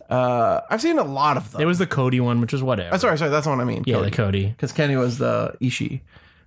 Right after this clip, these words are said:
Speaker 1: Oh,
Speaker 2: Uh,
Speaker 1: the Ishii match was awesome.
Speaker 2: see, I didn't see that one, but Ishii is always awesome. So, uh, not having seen all of them, but knowing the scope, right? It was, what, two years? Right?
Speaker 1: Yeah, man, two-year
Speaker 2: Two
Speaker 1: reign.
Speaker 2: years?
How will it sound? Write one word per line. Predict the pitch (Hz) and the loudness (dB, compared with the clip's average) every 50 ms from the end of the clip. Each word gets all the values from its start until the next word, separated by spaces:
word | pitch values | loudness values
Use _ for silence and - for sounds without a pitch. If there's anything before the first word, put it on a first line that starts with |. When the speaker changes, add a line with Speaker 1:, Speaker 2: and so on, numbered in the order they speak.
| _ - | _ -4
Speaker 1:
Oh, | - 127 | 0 2
Speaker 2:
Uh, | 131 127 120 110 90 117 | 2 2 2 2 2 2
Speaker 1:
the | 120 | 2
Ishii | 117 139 123 - - 107 120 | 0 0 0 0 0 2 2
match | 117 98 90 90 87 - - - - | 2 2 0 -2 -4 -6 -8 -10 -10
was | - 87 92 | -10 -8 -6
awesome. | 90 87 87 87 - 95 87 87 95 98 - _ _ _ _ _ 151 | -6 -4 -6 -6 -6 -6 -6 -6 -6 -8 -10 _ _ _ _ _ -4
Speaker 2:
see, | - 185 165 | 0 0 2
I | 147 | 2
didn't | 143 156 143 127 | 2 0 0 0
see | 131 127 | 0 0
that | 123 123 123 117 | 0 0 0 0
one, | 127 127 123 | 0 0 0
but | 123 135 131 - - | 2 2 0 0 0
Ishii | - 147 139 139 139 127 | 0 0 2 2 2 2
is | 127 120 | 0 0
always | 123 120 123 120 117 117 - - - | 0 0 0 -2 -2 -4 -6 -8 -8
awesome. | - - - - - - - - - - - _ _ _ _ _ _ _ | -8 -8 -8 -8 -8 -10 -10 -10 -12 -18 -20 _ _ _ _ _ _ _
So, | - - - 170 151 147 143 | -12 -6 -2 0 2 2 2
uh, | 143 139 135 131 107 - - | 2 2 2 2 0 0 -2
not | - 180 208 | 0 0 2
having | 226 277 277 247 | 2 2 2 2
seen | 247 233 214 | 2 2 2
all | 175 180 190 196 | 2 2 2 2
of | 185 | 2
them, | 202 208 190 165 | 0 0 2 2
but | 185 165 - - - _ | 2 0 0 -4 -8 _
knowing | - 170 180 190 196 202 196 196 180 165 147 139 139 131 | 0 2 2 4 4 2 2 2 2 2 0 0 0 0
the | 135 120 | -2 -2
scope, | - - - - - - 170 147 131 117 - | -2 -2 -2 -2 0 2 2 2 2 0 0
right? | 135 135 135 139 147 110 | 0 2 2 2 0 -2
It | 69 - | -2 -2
was, | 143 156 | 0 2
what, | 175 156 - - | 2 2 0 0
two | - 190 | 0 2
years? | 180 170 202 302 370 - - - - _ _ | 2 2 2 0 -2 -6 -10 -14 -16 _ _
Right? | - 175 208 | -8 -6 -4
Speaker 1:
Yeah, | 196 123 | -2 0
man, | 135 123 139 160 131 | 2 2 2 0 0
two-year | - 123 123 135 147 | 0 0 0 2 2
Speaker 2:
Two | 139 | 2
Speaker 1:
reign. | - - | 2 2
Speaker 2:
years? | - 127 113 | 0 0 -2